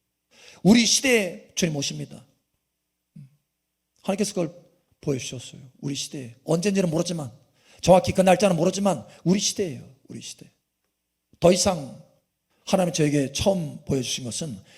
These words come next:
더 이상 종이 없었어요. 종. 때를 알리는 종. 우주에 펼쳐진 종들이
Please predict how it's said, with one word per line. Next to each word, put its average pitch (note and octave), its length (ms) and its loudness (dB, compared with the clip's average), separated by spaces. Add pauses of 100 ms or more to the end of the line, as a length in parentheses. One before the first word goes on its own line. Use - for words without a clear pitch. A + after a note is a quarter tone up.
(140)
더 C#3+ 120 2
이상 D#3+ 400 -2 (500)
종이 C#3+ 260 0
없었어요. A2+ 460 -8
종. - 220 -16 (240)
때를 B3 260 4
알리는 D#3+ 400 0
종. - 180 -2 (1040)
우주에 D3 560 -2
펼쳐진 B2+ 480 2
종들이 B2 460 -6